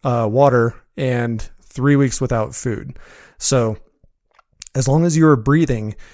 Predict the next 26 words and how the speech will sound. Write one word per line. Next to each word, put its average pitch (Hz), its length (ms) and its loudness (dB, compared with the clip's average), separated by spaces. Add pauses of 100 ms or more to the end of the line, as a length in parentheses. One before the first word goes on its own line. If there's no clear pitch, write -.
(120)
your 135 180 2
next 147 420 -2
priority 123 840 -2
when 127 140 -6
it 120 80 -10
comes 120 200 -4
to 123 80 -6
your 127 100 0
survival 113 600 -4
is 110 440 -6 (140)
shelter. - 540 -2 (600)
So 117 420 0 (420)
your 127 160 0
vehicle 127 600 0
is 123 280 -2
shelter. 107 460 -6
Why 110 340 -4
would 131 160 0
you 127 200 -2
leave 120 360 -2
it? 98 340 -6 (380)
Why 117 140 -2
would 131 100 -2
you 139 100 -4
sacrifice 127 720 -2
that - 260 -8